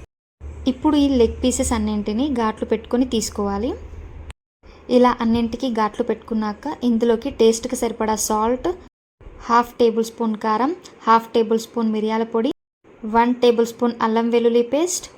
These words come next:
వన్ టేబుల్ స్పూన్ వెనిగర్, వన్ టేబుల్ స్పూన్ సోయా సాస్ వేసి, స్పైసెస్ అన్నీ లోపలి వరకు వెళ్ళేలా ఒక్కొక్క పీస్ తీసుకుంటూ ఇలా రుద్దుతూ మసాజ్ చేసుకోవాలి. ఇలా చేస్తేనే స్పైసెస్ లోపలి వరకు వెళ్ళి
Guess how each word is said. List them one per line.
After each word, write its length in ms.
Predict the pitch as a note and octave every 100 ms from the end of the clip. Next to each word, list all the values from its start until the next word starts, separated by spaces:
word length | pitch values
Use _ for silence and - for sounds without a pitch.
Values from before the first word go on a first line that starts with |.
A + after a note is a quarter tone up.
| -
వన్ 200 | A3+ A3+
టేబుల్ 280 | A3+ A#3 A#3
స్పూన్ 300 | A3+ - A#3+
వెనిగర్, 480 | A3 G#3+ G#3+ G#3+ C#4 - - - - -
వన్ 240 | G#3+ A3+
టేబుల్ 280 | A3+ A#3 A3+
స్పూన్ 300 | A3+ - A#3
సోయా 360 | A3+ G#3+ G#3+ G#3+
సాస్ 360 | G#3+ A3+ A3
వేసి, 520 | G#3 G3+ G3+ - D#4+ G4+ - - - - _ _ _ - - -
స్పైసెస్ 600 | - A#3 A3+ A3+ B3+ -
అన్నీ 300 | A3+ G#3 A#3
లోపలి 480 | C#4 A3+ A3 A#3+ A#3+
వరకు 340 | A#3 A3 A3 B3
వెళ్ళేలా 680 | G#3 G3+ G3 G3+ G#3 D4 F4 - A#3
ఒక్కొక్క 320 | A3+ C4 B3+
పీస్ 360 | B3+ B3+ -
తీసుకుంటూ 600 | A3+ G#3+ - G#3+ G#3 A3 A3+
ఇలా 220 | A3+ A3
రుద్దుతూ 440 | G#3+ G3+ G#3+ G#3+
మసాజ్ 560 | D4 B3 A3+ A#3 A3+ -
చేసుకోవాలి. 640 | G#3+ - G#3 G3+ G3 B3+ G4+ - - _ _ _ - - -
ఇలా 200 | A#3+ A3+
చేస్తేనే 640 | A3+ - A3+ - A#3 A3 C#4+
స్పైసెస్ 680 | - A3+ G#3+ G#3 B3+ -
లోపలి 360 | A3+ A3 A#3 A3+
వరకు 320 | A3 G#3+ A#3+
వెళ్ళి 480 | A3+ G#3 G3+ A3+ E4+